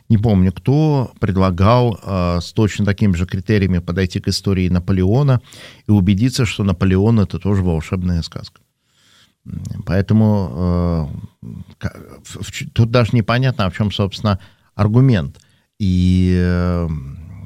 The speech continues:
где тут, собственно, состоит, э, критика,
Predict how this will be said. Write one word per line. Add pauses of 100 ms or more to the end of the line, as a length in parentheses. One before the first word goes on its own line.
(140)
где
тут,
собственно,
состоит, (460)
э,
критика,